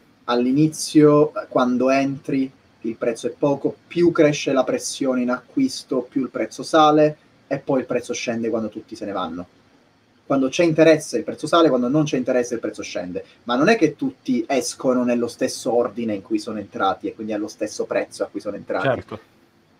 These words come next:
Speaker 1: Eh, chi è entrato prima si prende i soldi di chi è uscito tardi. E quindi gli ultimi della coda pagano per tutti.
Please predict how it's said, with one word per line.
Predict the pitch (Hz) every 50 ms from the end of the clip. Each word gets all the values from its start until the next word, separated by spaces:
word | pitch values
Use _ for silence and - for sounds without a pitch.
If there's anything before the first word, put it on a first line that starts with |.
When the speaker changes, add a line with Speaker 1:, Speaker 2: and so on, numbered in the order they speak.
| _ _ -
Speaker 1:
Eh, | - - - - - - _
chi | - - 143
è |
entrato | 123 123 127 127 123 - 120
prima | - 143 165 185 220 208 208 214 220 - _ _ _ _
si | - - - -
prende | - 131 135 127 123
i | 120
soldi | - - 131 127 131 123
di | 113 113
chi | - - - - - 120 113 - _ _ _ _ _ _ _ _ _
è | - 127
uscito | 131 120 113 - - - 120 110 - 120 113 107 - - _ _ _ _ _ _
tardi. | - 123 101 101 98 95 95 110 104 - - _ _ _ _ - - - - - _
E | - 139 -
quindi | 190 185 151 143
gli | - 143
ultimi | 196 202 170 - 160 151
della | 147 147 156 180 -
coda | - 131 123 120 117
pagano | - 117 113 110 110 107
per | 104 98 95
tutti. | - - - 85 - - 110 101